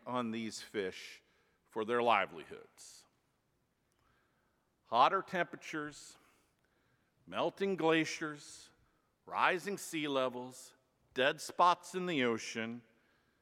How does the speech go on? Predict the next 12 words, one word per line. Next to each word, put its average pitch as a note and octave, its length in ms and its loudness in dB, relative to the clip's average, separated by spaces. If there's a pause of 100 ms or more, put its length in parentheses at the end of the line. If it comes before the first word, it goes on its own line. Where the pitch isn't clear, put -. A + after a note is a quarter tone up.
(680)
It F3 80 -8
makes B3+ 280 -2
for C4 180 2
a B3 60 4
grim E3+ 380 0
litany. C3 460 -2 (1200)
And, G#3 160 6
and G3+ 180 4
what's C4 320 4
more, F3 420 8
we A#3 340 0
know, D3 380 4